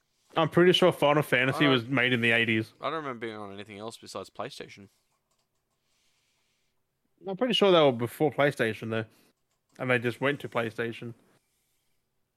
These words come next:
Speaker 1: Final Fantasy
Speaker 2: Maybe.
Speaker 1: No. Final Fantasy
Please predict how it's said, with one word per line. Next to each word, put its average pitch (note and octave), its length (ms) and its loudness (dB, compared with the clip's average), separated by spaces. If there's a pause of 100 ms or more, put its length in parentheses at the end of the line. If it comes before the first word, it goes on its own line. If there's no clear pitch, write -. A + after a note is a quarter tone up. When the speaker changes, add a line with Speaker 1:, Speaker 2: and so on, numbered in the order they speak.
(680)
Speaker 1:
Final D3 340 0
Fantasy A#2+ 920 -4 (1900)
Speaker 2:
Maybe. D3+ 340 -16 (2750)
Speaker 1:
No. A2 640 -4 (1300)
Final C#3+ 220 -2
Fantasy A#2+ 1000 -2